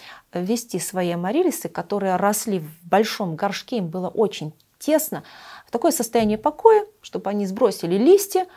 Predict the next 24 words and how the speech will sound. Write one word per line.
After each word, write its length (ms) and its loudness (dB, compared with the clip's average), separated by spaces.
а 80 4
потом 360 0
их 580 -2
рассадить. 1040 -2
Поставила 680 2
маленькую 400 -2
такую 460 -10
этикеточку, 540 -2
напоминалочку. 1000 0
Амарилисы 540 2
не 440 2
поливать, 560 0
ждут 340 -4
пересадки. 640 -2
Вставила 400 4
в 40 -2
горшок, 380 2
поставила 440 4
горшок 420 -2
на 100 -2
подоконник 480 0
к 40 -8
другим 280 -2
растениям. 560 4